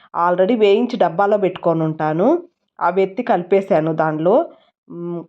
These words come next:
గరం మసాలా లాంటివి ఏమన్నా కూడా కొంతమంది యాడ్ చేసుకుంటారండి. నేనైతే ఉత్త కారము, ఉప్పు మాత్రానికే యాడ్ చేశాను. ఈ విధంగా వేసిన తర్వాత టేస్ట్ చూపించానండి. ఇంకా కొంచెం కారం కావాలా అని అడిగారు.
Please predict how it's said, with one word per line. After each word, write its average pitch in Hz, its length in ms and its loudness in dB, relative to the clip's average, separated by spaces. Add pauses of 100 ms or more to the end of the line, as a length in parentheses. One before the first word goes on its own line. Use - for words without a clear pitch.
(120)
గరం 208 220 0
మసాలా 208 420 0
లాంటివి 170 460 0
ఏమన్నా 170 340 2
కూడా 190 220 0
కొంతమంది 175 640 -4
యాడ్ 180 320 2
చేసుకుంటారండి. 165 760 0
నేనైతే 185 460 2
ఉత్త 202 260 -2
కారము, 196 520 -2
ఉప్పు 214 360 -2
మాత్రానికే 202 580 -2
యాడ్ 165 320 2
చేశాను. 175 580 0 (440)
ఈ 196 140 -6
విధంగా 220 320 2
వేసిన 202 320 2
తర్వాత 170 540 0
టేస్ట్ 214 420 0
చూపించానండి. 180 1000 0 (340)
ఇంకా 190 280 -4
కొంచెం 202 360 -4
కారం 185 380 0
కావాలా 165 420 2
అని 180 160 -2
అడిగారు. 170 600 2